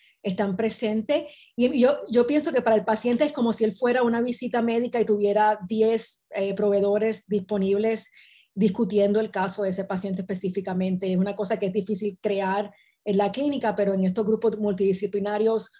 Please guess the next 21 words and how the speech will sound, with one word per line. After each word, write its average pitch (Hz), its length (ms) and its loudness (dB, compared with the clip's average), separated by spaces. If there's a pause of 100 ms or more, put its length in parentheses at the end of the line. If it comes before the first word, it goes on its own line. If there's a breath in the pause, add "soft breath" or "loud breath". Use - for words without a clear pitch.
(300 soft breath)
nosotros 196 480 0
tenemos 214 340 0
tiempo 208 300 0
dedicado 202 580 0
para 190 220 -2
discutir 185 340 -4
estos 185 220 -6
casos 190 300 -6
complejos. 175 640 -6 (320 loud breath)
Y 220 80 2
es 214 80 6
importantísimo, 240 1080 0 (100)
eh, 202 240 2
para 190 220 0
los 190 120 0
pacientes, 214 560 -2
especialmente 202 640 -2
que 196 120 0
tienen 196 460 -2 (280 loud breath)
cáncer 202 340 -2
recurrente, 208 1080 0